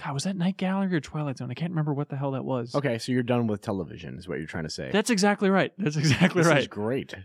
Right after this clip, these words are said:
Speaker 1: I blew it up last night.
Speaker 2: You blew it up. I have to say that we talked about this briefly, that when the Bewitching Pool was
Speaker 1: Mm-hmm.
Speaker 2: done, Netflix kicked me out to, "What do you wanna watch next?"
Speaker 1: What did it recommend?
Speaker 2: Like Alfred Hitchcock Presents
Speaker 1: Sure.
Speaker 2: and a bunch of other stuff.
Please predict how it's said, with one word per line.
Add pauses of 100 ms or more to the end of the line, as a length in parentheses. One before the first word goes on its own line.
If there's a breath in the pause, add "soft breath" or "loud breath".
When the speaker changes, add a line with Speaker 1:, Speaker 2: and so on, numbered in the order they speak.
Speaker 1:
I
blew
it
up
last
night. (320)
Speaker 2:
You
blew
it
up. (400 soft breath)
I
have
to
say
that (340 soft breath)
we
talked
about
this
briefly,
that
when (760)
the
Bewitching
Pool (200)
was
Speaker 1:
Mm-hmm.
Speaker 2:
done,
Netflix
kicked
me
out
to, (220)
"What
do
you
wanna
watch
next?"
Speaker 1:
What
did
it
recommend? (580)
Speaker 2:
Like
Alfred
Hitchcock
Presents
Speaker 1:
Sure.
Speaker 2:
and
a
bunch
of
other
stuff.